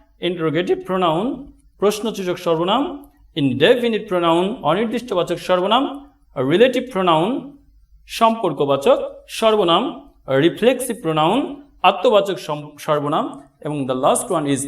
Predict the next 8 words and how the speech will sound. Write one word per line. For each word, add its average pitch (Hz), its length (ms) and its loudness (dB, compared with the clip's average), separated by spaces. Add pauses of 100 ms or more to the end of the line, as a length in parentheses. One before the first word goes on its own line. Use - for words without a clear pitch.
(360)
reciprocal 170 600 0
pronoun 139 420 -4
বা 226 440 0 (1160)
পারস্পরিক 175 540 0 (140)
সম্পর্কবাচক 143 960 0 (300)
সর্বনাম। 110 540 -6 (480)
এ 220 80 4
পর্যায়ে 185 600 -2